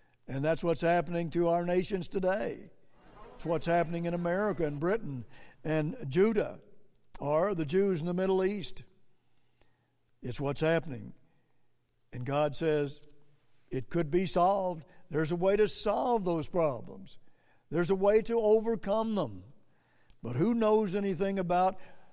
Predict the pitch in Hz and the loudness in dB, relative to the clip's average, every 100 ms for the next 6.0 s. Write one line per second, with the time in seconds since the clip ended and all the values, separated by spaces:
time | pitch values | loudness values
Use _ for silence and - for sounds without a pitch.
0 | _ 170 160 185 185 160 143 175 170 180 | _ -2 2 2 2 -2 2 2 2 0
1 | 170 170 147 156 127 151 190 226 101 - | 0 0 0 -4 -4 -2 0 -2 -4 -10
2 | - - - - - - _ _ - - | -20 -20 -20 -20 -20 -20 _ _ -14 -4
3 | 143 147 190 208 226 233 226 220 214 - | -2 0 0 0 4 4 4 2 -2 0
4 | 226 254 262 151 113 156 196 220 214 165 | 0 2 2 -2 -2 2 4 4 2 2
5 | 214 220 220 220 214 - 240 247 185 | 2 2 -2 -2 -4 -2 0 2 0